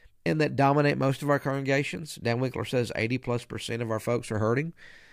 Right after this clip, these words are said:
Longer experience will add depth, it'll add variety and reality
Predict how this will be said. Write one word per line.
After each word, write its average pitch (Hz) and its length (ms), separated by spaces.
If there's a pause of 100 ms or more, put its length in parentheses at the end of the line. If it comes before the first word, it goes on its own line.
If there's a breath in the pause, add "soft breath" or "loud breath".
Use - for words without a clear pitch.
(760 loud breath)
Longer 156 480
experience 147 560
will 113 100
add 113 220
depth, 117 400
it'll - 140
add 60 140
variety 113 720
and - 100
reality 110 680